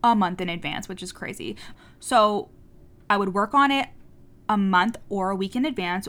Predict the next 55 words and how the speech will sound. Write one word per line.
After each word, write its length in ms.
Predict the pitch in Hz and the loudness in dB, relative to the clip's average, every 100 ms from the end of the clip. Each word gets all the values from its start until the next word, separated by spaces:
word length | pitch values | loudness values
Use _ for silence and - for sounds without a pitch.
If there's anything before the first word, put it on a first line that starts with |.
| - | -10
whatever 560 | 180 180 180 175 185 | -10 -6 -4 -4 -4
was 200 | 208 226 | -4 -4
happening 420 | - 196 185 190 185 | -6 -8 -6 -8 -6
for 140 | 202 | -4
me 120 | 190 | -4
at 100 | 185 | -4
the 80 | 262 | -6
time. 260 | - 175 180 | -6 -4 -4
If 100 | 185 | -2
I 120 | 170 | -4
was 120 | 165 | -2
super, 600 | - - 233 233 214 254 | -2 -2 -2 -4 -2 -4
super, 400 | 247 226 208 208 | -2 -6 -4 -6
super 560 | 196 202 190 190 190 185 - - - | -6 -6 -4 -4 -4 -6 -10 -18 -18
prepared, 840 | - 202 - - 185 180 254 247 | -10 -8 -6 -6 -4 -2 -2 -2
then 140 | - 185 | -4 -4
it 60 | |
would 120 | 180 180 | -4 -2
be 140 | 214 | -2
a 60 | 269 | 2
month. 440 | 226 165 277 - - - | 2 2 0 -4 -16 -4
But 120 | 180 | -2
if 160 | 180 185 | -2 -4
I 100 | 175 | -4
was 160 | 180 | -6
just, 240 | - 180 - | -8 -10 -8
like, 300 | 165 165 - | -8 -8 -12
flying 460 | - - 175 175 190 | -12 -6 -4 -2 -4
by 100 | 165 | -4
the 60 | 165 | -8
seat 180 | - | -10
of 60 | 180 | -8
my 80 | 214 | -6
pants, 260 | 220 190 | -4 -4
it 40 | 185 | -4
would 100 | 175 | -6
be 100 | 175 | -4
a 40 | |
week. 260 | 180 - - - - - - | -4 -6 -10 -18 -16 -18 -2
And 560 | 220 220 208 202 196 - - | 4 8 8 8 4 0 4
I 280 | 202 202 | 6 6
would 640 | 208 196 190 190 185 180 - - - | 4 0 0 2 0 -4 -8 -12 -18
create 320 | - 220 196 | -10 -6 -4
the 80 | 359 | -4
content, 540 | 349 214 190 202 196 202 | -2 -2 -2 -2 -2 -2
and 140 | 202 | -2
then 100 | 185 | -2
I 120 | 180 175 | -2 -4
would 440 | 180 175 170 - | -6 -6 -8 -10
put 180 | - 214 | -6 -2
it 60 | |
in 140 | 262 302 | 0 0
a 80 | 302 | 0
Google 260 | 214 180 | 0 0
Doc, 400 | 175 160 170 - | 0 0 -2 -4